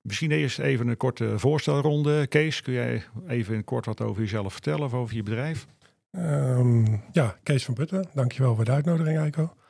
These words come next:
Speaker 2: Ehm, wij zijn in tweeduizend achttien, eh, Rijnmond Logistics gestart. Eh,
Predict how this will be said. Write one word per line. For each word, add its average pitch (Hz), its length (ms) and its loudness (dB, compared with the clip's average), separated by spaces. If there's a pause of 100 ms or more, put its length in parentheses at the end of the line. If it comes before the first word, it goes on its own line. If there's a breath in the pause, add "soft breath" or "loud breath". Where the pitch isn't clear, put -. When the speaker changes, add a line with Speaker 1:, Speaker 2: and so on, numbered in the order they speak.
(540 loud breath)
Speaker 2:
Ehm, 123 600 -2
wij 123 140 4
zijn 123 220 6
in 123 100 6
tweeduizend 120 500 0
achttien, 117 680 2 (160)
eh, 113 460 -4 (180)
Rijnmond 127 380 2
Logistics 113 500 -6
gestart. - 440 -6 (960)
Eh, 110 600 -8